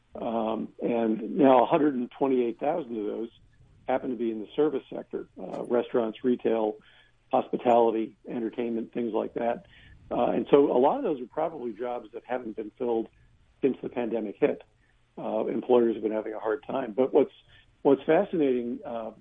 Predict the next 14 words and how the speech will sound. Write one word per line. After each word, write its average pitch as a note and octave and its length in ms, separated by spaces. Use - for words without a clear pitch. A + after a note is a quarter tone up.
are, - 320
are A#2+ 60
two F3 220
things, B2 260
really. B2 340
One, D#3 380
we C#3+ 200
still F#3+ 240
have C3 320
about C#3 320
one C3 240
and D3+ 80
a A#2+ 60
half B2 200